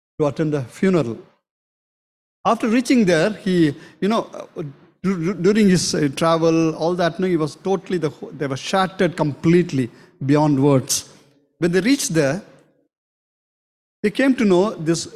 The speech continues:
Joshua was very actively involved in local church, that he didn't, couldn't, didn't share with his parents.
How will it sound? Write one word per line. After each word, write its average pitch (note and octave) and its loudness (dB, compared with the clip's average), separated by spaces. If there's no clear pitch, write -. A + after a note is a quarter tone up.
Joshua G#3 4
was F#3+ -4
very F#3 0
actively E3+ 2
involved D3 2
in D3+ -2
local D#3 -4
church, - -6
that D3 -6
he F3 -2
didn't, G#3 -2
couldn't, G3 -6
didn't F3+ -4
share G3 0
with E3+ -6
his D#3 -8
parents. F3+ -6